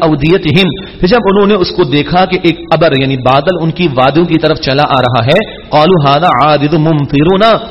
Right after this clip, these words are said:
تو بولے یہ تو ہم پر بارش لانے والا بادل ہے۔ دیکھ کر خوش ہونے لگے، بھائی خوشیاں منائیں گے، بارش برسے گی اور شپ شپا ہوگا، ذرا معاف کیجیے گا سلینگ لفظ میں نے آپ کے سامنے استعمال کیا ہے،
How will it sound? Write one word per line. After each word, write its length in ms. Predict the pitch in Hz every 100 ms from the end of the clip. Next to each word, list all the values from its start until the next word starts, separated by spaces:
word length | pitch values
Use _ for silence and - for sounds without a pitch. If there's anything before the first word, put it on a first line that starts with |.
| -
تو 80 | 175
بولے 340 | 135 175 180
یہ 60 | 170
تو 100 | 175
ہم 80 | 151
پر 160 | 147 165
بارش 400 | 127 135 180 147
لانے 220 | 139 156 143
والا 180 | 139
بادل 340 | 170 127 165 208
ہے۔ 180 | 208 160 - - - 135
دیکھ 200 | 165 170
کر 120 | 170
خوش 200 | 165 -
ہونے 160 | 175 202
لگے، 260 | 202 233 226
بھائی 340 | - - 156
خوشیاں 300 | 156 147 165
منائیں 320 | 165 165 180
گے، 160 | 202 220
بارش 360 | 139 135 156 143
برسے 300 | 151 - 160
گی 280 | 160 196 - - - -
اور 180 | 131 139
شپ 280 | 147 -
شپا 160 | 131 160
ہوگا، 300 | 151 156 170 151
ذرا 160 | 156 190 - -
معاف 200 | 131 -
کیجیے 240 | 156 147
گا 60 | 151
سلینگ 340 | - 143 147
لفظ 380 | 139 143 139 120
میں 80 | 139
نے 60 | 139
آپ 100 | 135
کے 60 |
سامنے 300 | 123 131 139
استعمال 360 | 139 131 131 135
کیا 280 | 139 143 139
ہے، 340 | 135 -